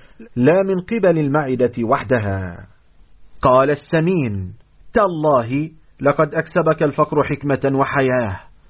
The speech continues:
وأراني بإزائك معدوما بزوال أسلافي مني،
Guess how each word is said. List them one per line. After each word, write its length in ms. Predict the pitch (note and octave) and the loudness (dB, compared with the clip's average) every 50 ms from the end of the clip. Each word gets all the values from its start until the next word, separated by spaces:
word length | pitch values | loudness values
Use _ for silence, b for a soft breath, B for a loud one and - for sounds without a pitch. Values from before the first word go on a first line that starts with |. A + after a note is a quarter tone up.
| _ - _ _ _ | _ -20 _ _ _
وأراني 560 | A#2 B2 B2+ C3+ B2+ C3 D3+ D#3+ D#3+ D#3+ D#3 | 2 2 4 4 4 4 4 2 2 0 -2
بإزائك 640 | C#3+ D3+ D#3 D3+ D3+ C#3+ B2 D3+ D3 - D3+ C#3+ - | -2 -4 -4 -4 -4 -2 -2 -2 -2 -2 -2 0 0
معدوما 720 | D3+ C#3+ C#3 B2+ B2+ A#2+ C#3+ D#3+ D#3+ D3 C#3 C3+ B2+ A#2+ A2 | 2 2 2 2 2 0 0 0 0 2 2 0 0 0 0
بزوال 520 | A#2+ B2+ A2+ C3 C3 C3 C3+ B2+ B2 B2+ A#2+ | -2 0 2 2 2 4 4 2 2 0 -2
أسلافي 520 | A2+ G#2 - B2+ B2 A#2 G#2+ - A#2 G#2+ | -4 -4 -2 0 0 0 0 -2 -2 -2
مني، 460 | A2 A2+ A2 G2+ F#2 F#2+ F#2+ F#2+ F#2 | 0 -2 -2 -2 -2 -4 -4 -6 -8